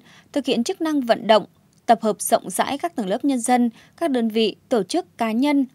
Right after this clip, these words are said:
hoạt động về chính trị, kinh tế, văn hóa xã hội, khoa học và các lĩnh vực khác nhằm xây dựng và phát triển quan hệ hữu nghị, hợp tác giữa nhân dân tỉnh Cao Bằng với nhân dân các nước, các tổ chức phi chính phủ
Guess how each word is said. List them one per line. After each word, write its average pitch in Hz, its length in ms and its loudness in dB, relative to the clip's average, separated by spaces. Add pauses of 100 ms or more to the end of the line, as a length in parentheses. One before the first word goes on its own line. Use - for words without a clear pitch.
hoạt 208 240 -2
động 196 240 0
về 196 120 -2
chính - 200 -8
trị, 262 300 0 (200)
kinh 294 160 -2
tế, 226 400 -2 (100)
văn 233 160 0
hóa 202 180 -4
xã - 160 -6
hội, 254 280 -2 (320)
khoa 302 140 2
học 233 300 -2 (300)
và 202 300 0
các 262 200 -8
lĩnh 233 140 -4
vực 233 160 -6
khác 302 260 -4 (320)
nhằm 247 220 0
xây 320 280 -2
dựng 247 240 -4
và 202 120 0
phát 269 160 -6
triển 220 240 -6
quan 214 180 -4
hệ 214 200 -4
hữu 226 160 -6
nghị, 302 280 -2 (120)
hợp 202 260 -4
tác 294 260 -6
giữa - 140 -4
nhân 269 200 -2
dân 262 220 -4
tỉnh 226 200 -6
Cao 220 140 -4
Bằng 202 280 -2 (320)
với 208 240 0
nhân 240 180 -2
dân 208 200 -2
các 277 220 -8
nước, 339 200 0 (360)
các 330 160 -4
tổ 214 120 0
chức 330 240 -6
phi 240 180 -4
chính 202 160 -6
phủ 220 300 0